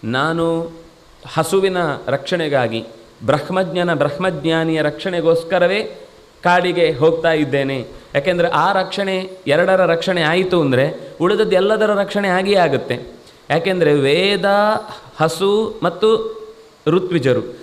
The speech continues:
ಇದು ಮೂರಕ್ಕೊಂದು ಪರಸ್ಪರ ಒಳಗಿಂದೊಳಗೆ ಒಂದು ಸಂಬಂಧ ಇದೆ. ಈ ವೇದದ ಸಂಬಂಧ ಅನ್ನೋದು ಋತ್ವಿಜನಿಗೆ,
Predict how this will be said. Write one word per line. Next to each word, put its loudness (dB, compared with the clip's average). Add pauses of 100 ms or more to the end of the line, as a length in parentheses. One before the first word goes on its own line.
(120)
ಇದು 0
ಮೂರಕ್ಕೊಂದು -2
ಪರಸ್ಪರ -2
ಒಳಗಿಂದೊಳಗೆ 2
ಒಂದು -4
ಸಂಬಂಧ 0
ಇದೆ. 2 (640)
ಈ 0
ವೇದದ 2
ಸಂಬಂಧ 0
ಅನ್ನೋದು 0
ಋತ್ವಿಜನಿಗೆ, -2